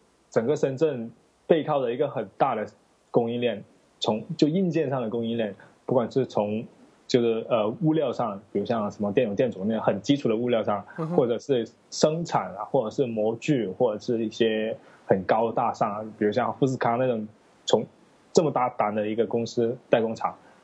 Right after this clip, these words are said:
Speaker 2: 嗯哼。
Speaker 1: 他们整个深圳里面你都可以找到，你不用去其他地方，你就从这里从零到一，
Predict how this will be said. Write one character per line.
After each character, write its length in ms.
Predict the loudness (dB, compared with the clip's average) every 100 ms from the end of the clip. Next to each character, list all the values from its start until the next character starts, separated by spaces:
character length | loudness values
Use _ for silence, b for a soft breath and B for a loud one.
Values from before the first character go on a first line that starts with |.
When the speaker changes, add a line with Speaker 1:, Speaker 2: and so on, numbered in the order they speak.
| -4
Speaker 2:
嗯 80 | 0
哼。 0 |
Speaker 1:
他 60 |
们 160 | 0 0 0
整 100 | 2
个 80 | 2
深 220 | 0 0
圳 160 | 0 0
里 60 |
面 180 | -2 0
你 20 |
都 140 | 0 0
可 100 | 0
以 60 |
找 220 | -2 -4
到， 120 | -4 -4
你 100 | 0
不 100 | 2
用 100 | 2
去 140 | -2
其 160 | 0 0
他 100 | 0
地 100 | 0
方， 240 | -2 -4 -10 _ _
你 80 | 0
就 100 | 2 2
从 220 | 2 2
这 140 | 4 2
里 120 | 2
从 240 | 0 0
零 180 | 2 0 2
到 200 | 2 2
一， 280 | -2 -4